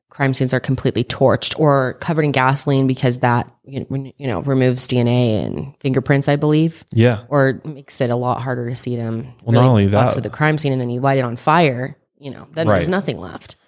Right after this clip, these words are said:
Speaker 2: Well, yeah, and then on top of that, after it's already been burned in the fire, you have firefighters putting the fire out, and the amount of
Speaker 1: Mm-hmm.
Speaker 2: water that gets drenched on it, that destroys
Speaker 1: Yeah,
Speaker 2: evidence in
Speaker 1: it
Speaker 2: the scene as
Speaker 1: does.
Speaker 2: well.
Speaker 1: Yeah. Yeah, I'm honestly surprised that doesn't happen more often.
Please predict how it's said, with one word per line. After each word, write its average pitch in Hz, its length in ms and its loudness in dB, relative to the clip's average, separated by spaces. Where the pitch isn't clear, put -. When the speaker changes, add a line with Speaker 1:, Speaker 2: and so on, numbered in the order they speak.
Speaker 2:
Well, 123 120 4
yeah, 117 220 6
and 98 80 2
then 107 300 4
on 95 120 0
top 123 300 0
of 95 60 4
that, 90 180 4
after 92 380 0
it's 90 120 -4
already 98 200 4
been 87 180 0
burned 95 320 2
in 90 80 0
the 87 100 -2
fire, 104 320 2
you 90 200 -2
have 87 240 0
firefighters 92 580 0
putting 107 240 2
the 87 80 -4
fire 90 340 0
out, 110 320 2
and 90 220 -4
the 95 100 -2
amount 98 240 4
of 85 60 -2
Speaker 1:
Mm-hmm. 90 80 -6
Speaker 2:
water 101 300 2
that - 120 -4
gets 90 220 -2
drenched 87 380 -2
on 87 160 -2
it, - 120 -4
that 107 180 2
destroys 95 720 2
Speaker 1:
Yeah, 208 80 -4
Speaker 2:
evidence 95 460 2
in 90 100 0
Speaker 1:
it 90 40 0
Speaker 2:
the 87 60 -2
scene 92 260 0
as 82 100 -4
Speaker 1:
does. 92 80 0
Speaker 2:
well. - 340 -2
Speaker 1:
Yeah. 139 160 -20
Yeah, 170 220 2
I'm 147 200 0
honestly 151 300 0
surprised 139 360 -2
that 120 100 -2
doesn't 123 240 -2
happen 127 240 -2
more 110 180 -4
often. - 420 -12